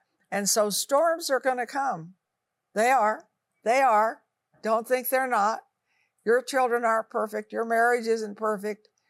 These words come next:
But Jesus can take us through and can overcome Satan. And we see that he overcame so that we could overcome, but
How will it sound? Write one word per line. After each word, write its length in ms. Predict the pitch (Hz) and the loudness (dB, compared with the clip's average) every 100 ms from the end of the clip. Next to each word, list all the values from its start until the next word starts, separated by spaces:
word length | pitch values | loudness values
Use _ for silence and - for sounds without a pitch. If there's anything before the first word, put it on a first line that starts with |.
| _ _ _ _ | _ _ _ _
But 400 | 160 98 175 - _ _ _ _ _ 180 | -2 0 0 -2 _ _ _ _ _ -14
Jesus 760 | 165 247 277 233 147 139 - - _ | -6 -4 -2 -2 -2 -4 -6 -6 _
can 200 | - 175 | -10 -8
take 300 | 160 185 185 | -4 -6 -4
us 220 | 165 160 | -6 -6
through 400 | - 175 - - - - | -6 -6 -6 -10 -12 -8
and 200 | 185 - | -6 -6
can 240 | 175 170 - | -8 -8 -8
overcome 720 | - 208 196 175 - 185 180 165 | -4 -4 -4 -10 -12 -12 -12 -12
Satan. 680 | - 185 180 170 - 160 _ _ _ _ _ _ _ - | -12 -10 -10 -12 -18 -20 _ _ _ _ _ _ _ -6
And 180 | 190 | -4
we 160 | 196 247 | -4 -4
see 340 | 240 - 262 233 | -2 -2 -4 -2
that 240 | 208 190 | -2 -2
he 280 | 226 269 - | -8 -10 -4
overcame 840 | 240 240 233 202 - 208 226 202 - _ _ _ - | 0 0 -2 -6 -6 -6 -6 -10 -16 _ _ _ -14
so 260 | - 220 | -2 0
that 200 | 196 165 | 0 -2
we 260 | 196 262 302 | -6 -6 -6
could 200 | 254 190 | -6 -4
overcome, 600 | 180 170 160 190 170 165 | -2 -2 -4 -4 -6 -8
but 220 | 170 165 | -10 -10